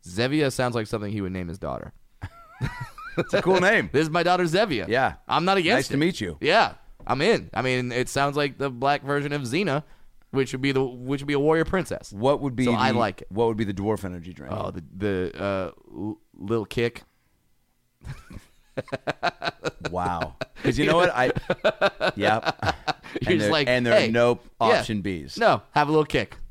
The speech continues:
Speaker 1: you know, and then you just have a sip. It's like,
Speaker 2: Jesus, dude,
Speaker 1: and it
Speaker 2: that's
Speaker 1: comes in the,
Speaker 2: so good.
Speaker 1: and it comes in the five-hour energy shot.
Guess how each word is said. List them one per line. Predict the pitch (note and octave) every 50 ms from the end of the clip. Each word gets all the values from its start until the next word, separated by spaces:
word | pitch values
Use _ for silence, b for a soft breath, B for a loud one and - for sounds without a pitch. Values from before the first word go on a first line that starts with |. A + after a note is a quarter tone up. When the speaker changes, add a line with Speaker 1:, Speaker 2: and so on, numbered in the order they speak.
| - - - - -
Speaker 1:
you | C#3+
know, | C#3 C3 C#3 D3 C3+ -
and | - A#2+
then | B2+ C3
you | B2+
just | C3 C3 B2
have | C3+ C3 C3
a | B2
sip. | - - C#3+ C#3+ C#3+ - - -
It's | A#2+ B2+ - -
like, | C#3 B2+ A2+
Speaker 2:
Jesus, | A2 F#2+ - G2 F2 -
dude, | - - F#2 F#2+
Speaker 1:
and | F#2+ G2 G2+
it | C3+ C#3
Speaker 2:
that's | C#3 C3+
Speaker 1:
comes | C#3+ C#3+ C#3+ C3+
in | C#3 C#3
the, | B2+
Speaker 2:
so | G#2+ G#2 G2+ F2+ -
good. | - G#2+ A2 A2 G#2+
Speaker 1:
and | B2+
it | B2+ B2
comes | C3 D3 D3 C3+
in | B2+
the | C3+ B2+
five-hour | - D3 C#3+ C3+ C3+ C3 C3+ C3 B2 B2
energy | B2+ C3 C3+ B2+ C3+
shot. | C3 - D#3 C#3+ C#3+ C#3+ C#3+ -